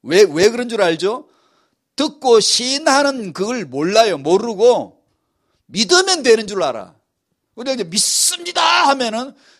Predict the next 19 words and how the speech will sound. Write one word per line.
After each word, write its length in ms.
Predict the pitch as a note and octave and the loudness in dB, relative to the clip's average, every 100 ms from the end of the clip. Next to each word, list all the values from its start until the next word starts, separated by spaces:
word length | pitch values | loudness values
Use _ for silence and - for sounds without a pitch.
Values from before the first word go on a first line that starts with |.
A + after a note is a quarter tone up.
| _ | _
자기의 600 | - G#3 C#4+ C#4 D4 C#4+ | -2 2 2 0 0 2
어떤 400 | A3 G3 B3 A#3 | 2 -2 -8 -10
강세를 840 | - - F#3+ A3 - C#4 G3+ C3 | -10 -8 -8 -8 -6 -6 -8 -10
강하게 640 | - - F#3+ G3+ C#4+ C4+ G3 | -14 -8 -4 0 0 -2 -4
자기 360 | - A3+ C4+ | -2 -4 -4
의사의 440 | C4 F#3+ F3 - - | -8 -10 -6 -6 -8
표현이야. 480 | - A#3+ F#3+ A#2+ - _ - _ | -14 -14 -14 -16 -18 _ -20 _
믿습니다. 840 | F3 - - D#4 E4 C4 A3 - _ _ _ | -6 -6 -6 -8 -8 -2 -2 -4 _ _ _
그런 220 | G#3 G#3 | -8 -6
거 80 | D#3+ | -10
소용없습니다. 1000 | - C#3+ E3+ D3 G2 - F2+ F2 F2+ _ _ _ _ _ _ _ | -10 -10 -10 -14 -14 -16 -20 -20 _ _ _ _ _ _ _ _
그런 300 | - A#3 B3 | -10 -6 -2
거 100 | B3 | 0
하라고 320 | G3 G3 F3 D3 | 2 0 -2 -8
교회가 240 | E3 D#3+ | -10 -8
있는 220 | C#3 B2+ | -10 -12
거 80 | G#2 | -14
아-, 180 | E2 D#2+ | -16 -16
아니에요. 520 | - G2 F#2 D#2+ C#2 | -16 -18 -18 -20 _